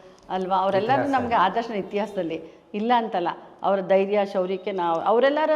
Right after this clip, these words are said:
Speaker 1: ಒಂದು ಪ್ರೇರಣೆ ಶಕ್ತಿ ಅಕ್ಕ ಮಹಾದೇವಿ ಅಂತ ನನ್ನ ಅನಿಸಿಕೆ ಇರ್ಬೋದಂತ.
Speaker 2: ಈಗ ನೀವು, ಆ,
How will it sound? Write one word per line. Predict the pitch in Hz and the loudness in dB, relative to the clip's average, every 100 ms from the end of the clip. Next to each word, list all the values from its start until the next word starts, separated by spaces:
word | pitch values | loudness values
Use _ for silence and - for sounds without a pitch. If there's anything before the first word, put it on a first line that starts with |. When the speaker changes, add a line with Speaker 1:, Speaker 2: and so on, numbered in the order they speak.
| 285 | 2
Speaker 1:
ಒಂದು | 262 254 247 | 2 0 0
ಪ್ರೇರಣೆ | 254 226 247 262 277 254 | 0 0 0 0 -4 -4
ಶಕ್ತಿ | 226 214 - 262 | -6 -6 -4 0
ಅಕ್ಕ | 180 165 | 2 0
ಮಹಾದೇವಿ | 202 208 190 185 185 | -2 -2 -2 -2 -4
ಅಂತ | 190 | -4
ನನ್ನ | 208 175 185 | -4 -4 -4
ಅನಿಸಿಕೆ | 160 160 139 143 - - - _ _ - | -4 -6 -12 -14 -16 -20 -20 _ _ -4
ಇರ್ಬೋದಂತ. | 214 190 180 139 139 - | -2 -2 -4 -4 -8 -8
Speaker 2:
ಈಗ | 165 | -6
ನೀವು, | 175 165 156 143 135 127 123 - - | -4 -2 -2 -4 -6 -10 -14 -20 -16
ಆ, | 127 113 110 110 | -12 -10 -10 -12